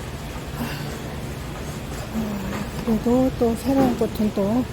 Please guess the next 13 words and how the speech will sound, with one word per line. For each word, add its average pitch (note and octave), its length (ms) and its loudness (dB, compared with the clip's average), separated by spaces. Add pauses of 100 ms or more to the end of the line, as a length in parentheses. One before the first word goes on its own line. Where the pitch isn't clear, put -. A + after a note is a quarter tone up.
(540)
들어와 C4 280 10
있습니다. A3+ 480 6
자, A3+ 300 6 (1500)
이게 C4+ 180 6
뭐지? G3+ 420 6 (1200)
이게 B3+ 120 4
뭐야? G3+ 280 8 (800)
호페아. B3 560 2
아, C4 420 4 (100)
호페아가 E4 460 2
또 A3+ 120 6
이렇게 C#4+ 240 4
나오네. G3 400 4